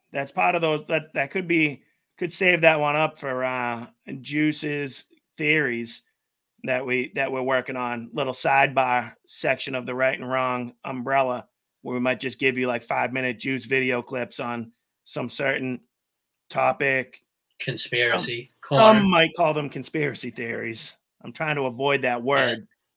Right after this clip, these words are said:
Speaker 1: but
Speaker 2: Link,
Speaker 1: you know.
Speaker 2: link in the comments.
Speaker 1: Yeah, you might get one about Mike Obama. You might get one about
Speaker 2: Oh,
Speaker 1: the,
Speaker 2: yeah. <laughs>
Speaker 1: the wildflower, flowers fires. You might get one about how, um, you know,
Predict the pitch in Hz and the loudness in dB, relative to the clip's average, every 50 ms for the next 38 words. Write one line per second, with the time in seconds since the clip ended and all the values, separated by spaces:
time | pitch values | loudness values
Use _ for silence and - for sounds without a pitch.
0 | _ _ _ _ _ _ _ _ _ _ - 139 131 123 117 - - _ - 131 | _ _ _ _ _ _ _ _ _ _ 0 2 2 2 2 -2 -6 _ 2 4
1 | 139 143 139 139 - - 147 143 131 135 139 139 139 143 131 123 120 113 - - | 4 4 4 2 -2 -10 -4 2 4 6 6 6 4 2 0 0 -2 -4 2 4
2 | 139 139 139 131 131 135 123 - - - - _ _ _ _ _ _ _ - - | 6 6 6 6 4 0 -2 -4 -10 -20 -20 _ _ _ _ _ _ _ -20 -20
3 | - - 131 147 147 131 120 120 127 135 139 143 143 - 160 147 143 139 143 147 | -10 -4 0 2 2 2 2 2 0 2 2 2 2 4 4 2 2 2 2 2
4 | 147 143 143 143 139 135 131 131 131 - 139 139 131 131 131 131 139 131 123 120 | 2 2 2 2 2 2 2 2 0 0 -2 0 0 0 0 -2 -4 -2 0 2
5 | 135 147 151 151 156 160 156 156 156 156 151 - - - 135 135 131 135 131 - | 2 2 2 2 2 2 2 2 0 0 -4 -8 -10 -8 -6 -4 -4 -4 -2 -2
6 | 139 131 135 139 143 143 139 139 143 139 139 139 135 131 - - 143 123 120 123 | -2 -2 -2 -2 -2 -2 -2 -4 -2 0 0 0 0 0 -2 -4 0 2 2 4
7 | 123 120 117 117 117 113 - - - - - - - - 156 139 120 123 127 135 | 2 2 0 -2 -4 -6 -10 -10 -6 -4 -4 -4 -4 -6 -6 -6 -4 -2 0 2
8 | 143 147 151 147 135 - - 160 143 143 143 147 147 143 139 143 156 - - - | 4 4 4 4 2 0 2 4 6 6 6 4 2 0 0 -2 -4 -6 -12 -20
9 | - - 143 - 151 127 127 131 127 123 120 - - - 156 139 143 143 143 143 | -20 -10 -4 0 2 4 2 2 0 -2 -8 -8 -6 -2 -2 0 0 0 0 -2
10 | 147 143 139 - - _ _ _ _ _ _ _ - - 135 135 143 143 139 - | -4 -4 -8 -12 -16 _ _ _ _ _ _ _ -10 -8 -6 -2 -2 -2 -2 0
11 | 143 135 127 127 131 135 135 139 135 135 131 123 131 131 127 123 123 123 127 - | 0 0 2 0 0 0 0 0 0 -2 0 0 0 0 2 0 0 -2 -4 -6
12 | 135 127 143 135 131 127 123 123 123 127 123 123 123 120 123 123 120 120 117 113 | -10 -10 -8 -8 -6 -6 -4 -4 -4 -4 -4 -4 -4 -6 -6 -6 -6 -6 -8 -8
13 | - - _ _ _ _ _ _ _ - 147 135 123 113 110 104 95 | -12 -16 _ _ _ _ _ _ _ -10 -8 -6 -6 -6 -6 -8 -12